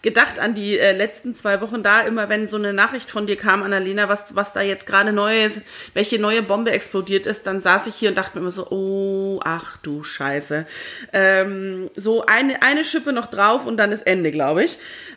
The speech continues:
Ähm, und das ist immer so wie, wie eine von uns sitzt irgendwie so auf so einer Parkbank und dann kommen die zwei anderen dazu und es ist entweder ein, "So,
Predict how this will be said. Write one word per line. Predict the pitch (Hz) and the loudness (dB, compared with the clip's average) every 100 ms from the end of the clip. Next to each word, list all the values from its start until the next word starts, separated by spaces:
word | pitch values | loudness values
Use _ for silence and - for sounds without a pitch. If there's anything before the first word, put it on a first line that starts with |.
| - | 0
Ähm, | 202 208 208 | 2 2 0
und | 233 220 214 - _ _ - | 0 0 0 -10 _ _ -18
das | 214 233 262 | -4 -4 -2
ist | 269 | -2
immer | 302 285 | 0 0
so | 262 240 | 0 -2
wie, | 247 247 247 247 - _ _ _ _ - | 0 2 0 -2 -10 _ _ _ _ -6
wie | 220 - | -4 0
eine | 233 262 | 2 2
von | 262 254 | 0 -2
uns | 233 254 | -2 -2
sitzt | 262 - - | -4 -6 -4
irgendwie | 220 214 | -2 -2
so | 220 226 226 | 2 4 4
auf | - 214 | 2 -2
so | 220 | -2
einer | 220 | -2
Parkbank | 208 208 226 254 247 302 - - | 0 0 0 0 0 0 -4 -4
und | 233 226 | -4 -2
dann | 233 226 220 - | -2 -2 -4 -6
kommen | 240 233 254 | -4 -2 -2
die | 240 | -4
zwei | - 214 214 | 0 2 2
anderen | 240 262 226 | 2 0 0
dazu | 220 - 269 | -4 -4 -2
und | |
es | 254 | -4
ist | 220 | -4
entweder | - 233 240 233 220 | -2 -2 0 2 6
ein, | 220 226 233 - - - - _ _ _ _ _ | 6 6 0 -6 -18 -20 -20 _ _ _ _ _
"So, | - 202 | -6 4